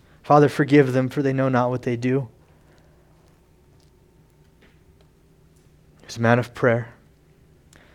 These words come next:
And lastly, he was given to the ministry of the word. He shared the gospel, even, again, unto death. He had the willingness to even die for it, for his faith in the Lord Jesus.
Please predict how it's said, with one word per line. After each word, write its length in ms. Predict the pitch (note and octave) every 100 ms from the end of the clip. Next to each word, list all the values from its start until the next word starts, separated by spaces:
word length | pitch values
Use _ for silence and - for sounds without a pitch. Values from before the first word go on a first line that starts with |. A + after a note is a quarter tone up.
| _
And 80 | B2
lastly, 380 | B2 C3 - C3+
he 60 | C3+
was 140 | B2+
given 260 | B2 C3+ C#3+
to 80 |
the 80 | C#3
ministry 420 | C3 C3 B2+ C#3+
of 60 | C#3
the 80 | C#3+
word. 340 | A2 G#2 G2+ - - - - - _ _ _
He 160 | - A2+
shared 420 | - C#3+ C#3+ C#3
the 100 | C3+
gospel, 640 | B2 A#2+ A#2+ - A#2+ A#2+
even, 440 | B2 A#2+ B2+ A#2+ A2
again, 360 | A2+ B2+ B2+ A#2
unto 240 | A2+ -
death. 480 | A2+ B2+ G#2+ - - _ _ _ _ _ _ _ _ _ _ - _ _ _ _ _ _ _ _ _ _ _
He 160 | -
had 140 | A2 A#2+
the 80 |
willingness 560 | A2+ D3+ D3+ B2 A#2 -
to 100 | B2
even 240 | B2 B2+
die 220 | B2 B2+ B2
for 240 | - A2
it, 100 | A2+ - _ _ _ _ _
for 160 | B2
his 140 | A#2 -
faith 580 | C#3+ C3+ A2 - - _ _ _ _ _
in 80 | B2
the 80 | A#2+
Lord 240 | A#2+ A2+
Jesus. 600 | A#2+ A#2+ A2 A2 - -